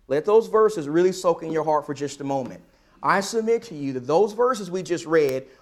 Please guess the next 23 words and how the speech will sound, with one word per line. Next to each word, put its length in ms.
are 140
critically 680
important 540
because 260
they 140
tell 340
us 180
exactly 640
why 340
Rahab 680
did 400
what 180
she 200
did. 480
They 160
tell 240
us 100
exactly 880
why 240
she 240
hid 280
those 180
spies. 720